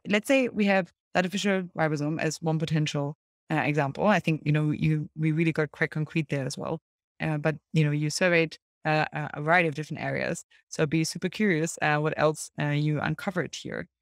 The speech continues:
And, uh, I think, uh, Adam, you know, you're particularly interested in a topic that's also very close to Farsight's heart, uh, apart from <laughs> molecular machines, which is, uh, longevity. And, um, um,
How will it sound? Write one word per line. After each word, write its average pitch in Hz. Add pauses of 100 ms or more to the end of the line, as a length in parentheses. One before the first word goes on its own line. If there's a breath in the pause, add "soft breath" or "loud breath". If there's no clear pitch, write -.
(260)
And, 151
uh, 151
I 160
think, 156 (180)
uh, 151
Adam, 151
you 151
know, 151
you're 151
particularly 160
interested 151
in 156 (380)
a 151
topic 160
that's 160
also 151
very 151
close 151
to 156
Farsight's 147
heart, 165
uh, 151
apart 165
from 156 (200)
<laughs> -
molecular 160
machines, 165
which 160
is, 156
uh, 151
longevity. 165 (320 soft breath)
And, 156
um, 156
um, 156